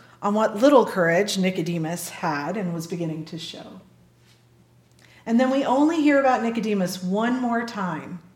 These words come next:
He doesn't speak, but it comes after we meet the robbers who were crucified with Jesus.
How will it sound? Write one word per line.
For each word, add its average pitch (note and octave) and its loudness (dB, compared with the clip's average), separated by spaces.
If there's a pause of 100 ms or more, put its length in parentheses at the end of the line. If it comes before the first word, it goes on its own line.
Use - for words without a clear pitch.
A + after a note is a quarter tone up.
(1080)
He A3 -2
doesn't A#3 2
speak, A3 0 (1500)
but A#3+ 0
it A3+ 0
comes C#4 0
after C4+ 0
we G#3 0
meet G#3+ 0
the G3 -4
robbers F3 0
who G3 -6
were F3 -4
crucified E3+ -4 (140)
with E3+ -8
Jesus. D#3+ -8